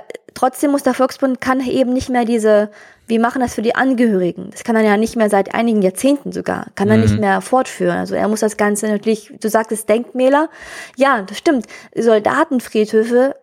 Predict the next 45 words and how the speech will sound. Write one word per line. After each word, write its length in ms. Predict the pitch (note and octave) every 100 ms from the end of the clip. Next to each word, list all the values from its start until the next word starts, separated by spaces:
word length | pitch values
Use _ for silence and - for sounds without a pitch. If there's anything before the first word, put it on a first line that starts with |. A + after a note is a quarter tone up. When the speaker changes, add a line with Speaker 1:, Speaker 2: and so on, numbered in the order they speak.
| - - -
Speaker 1:
ein 120 | G#3+
Friedhof 520 | G#3 C#4+ B3+ G#3+ -
hat 160 | G#3+ G#3+
erstmal 240 | G#3 A3
eine 180 | G3 G3+
andere 600 | G3 G#3 F#3+ F3+ F3+ - -
Funktion, 580 | - A3 - A#3 G3+ F3+
ne? 220 | F#3 A3
Erstmal, 480 | - F#3+ G3 F3+ F3 -
ähm, 140 | F3 - _ _ _ - -
für 200 | - -
einen 180 | G3
Raum 400 | G3 F#3 F#3 F#3+
für 140 | F#3 G3
den 120 | G3
Toten 460 | - A#3 - G#3+ G#3+
und 140 | G3+
Raum 300 | F#3 F#3+ G3+
für, 120 | G#3
für 140 | G3+ G3
die 80 | G3
Trauer. 420 | G3+ F#3+ F3 E3+
Speaker 2:
Mhm. 480 | A2 G#2 G2+ G2 A#2 _ _ -
Speaker 1:
Aber 220 | G#3 G#3+
das 100 | A3+
ist 120 | B3
nicht 120 | A#3
mehr 100 | A3+
gegeben. 460 | G#3 G#3 C4+ A3 F3 _ _ _ _ _ _ _ _ _ _ - - _ _ - -
Der 180 | A3
Friedhof 520 | G#3+ C4+ C#4+ - A#3 B3
wird 100 | G#3
sozusagen 300 | G#3 G#3 G#3+
zu 100 | F#3+
einem 220 | G#3 G3
Denkmal, 600 | A3+ A#3 G3+ F3+ E3+ F3
also 240 | - F#3 F#3
dann 260 | F#3 F3+
in 160 | A2 F#3+
der, 260 | F3 E3
in 160 | - F3+
den 200 | E3+ F3
Worten 260 | F#3+ F#3+ A3+
des 140 | G3
Volksbundes, 680 | - A#3 - C#4 D4 E4+